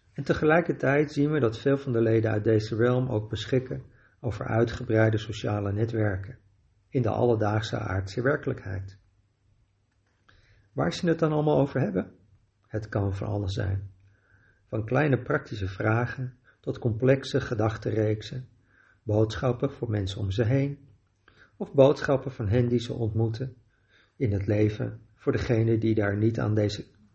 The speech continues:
even terug, boodschappen voor mensen om hen heen, of boodschappen van hen die ze ontmoeten voor deze en gene die niet aan deze kant van de stoffele werkelijk-, stoffelijke werkelijkheid zijn.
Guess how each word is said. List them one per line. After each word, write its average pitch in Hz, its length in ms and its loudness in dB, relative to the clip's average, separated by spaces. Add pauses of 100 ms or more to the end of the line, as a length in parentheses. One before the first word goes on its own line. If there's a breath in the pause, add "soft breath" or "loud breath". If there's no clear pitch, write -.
(880)
even 104 260 -14
terug, - 440 -6
boodschappen 139 520 0
voor 113 140 -6
mensen 101 300 -2
om 98 60 -4
hen 95 100 0
heen, 107 420 -2 (280 soft breath)
of - 140 -8
boodschappen 147 580 4
van 107 200 -6
hen 127 180 2
die 127 120 4
ze 120 140 -6
ontmoeten 117 600 -4 (440 soft breath)
voor 127 160 -2
deze 123 360 4
en 110 120 -2
gene 110 500 -2
die 120 140 2
niet 175 220 2
aan 131 100 2
deze 110 340 4
kant 98 400 -8
van - 180 -10
de 107 60 -4
stoffele 113 440 -4
werkelijk-, 101 580 -4
stoffelijke 110 540 -4
werkelijkheid 98 680 -4
zijn. 95 300 -8